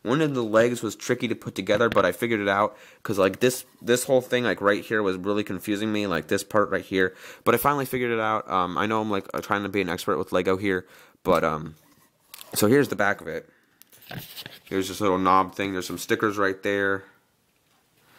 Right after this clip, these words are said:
Um, I'm trying to get a better setup, by the way. I know this is, like, really weird. I'm moving the camera up and down, but,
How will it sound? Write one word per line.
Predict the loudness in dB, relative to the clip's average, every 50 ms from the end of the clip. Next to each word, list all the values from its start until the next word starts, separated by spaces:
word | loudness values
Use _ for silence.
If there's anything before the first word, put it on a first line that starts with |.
| -20 -20 -20 _ _ -20 _ _ -20 -20 _ _ -20 _ -20 _ -6
Um, | -2 0 2 2 4 2 2 0 -2
I'm | -2 -2
trying | 0 0 0 0
to | 0
get | -2 -2
a | 0
better | 0 -2 -2 -2
setup, | -4 -4 -4 -4 -2 -2
by | -2 -4
the | -2 -2
way. | -2 -4 -4 -4
I |
know | -4 -2 -2
this | -2 -4 -4 -6
is, | -6 -4
like, | -4 -4 -4 -6
really | -4 0 2 2 2 2
weird. | 2 2 2 0 0
I'm | 0 -2
moving | -2 -2 -2 -2
the | -2
camera | -2 -2 -2 0 2 0
up | 0 -2 -6
and | -6 -4
down, | -2 -2 -2 -2 -4
but, | -6 -8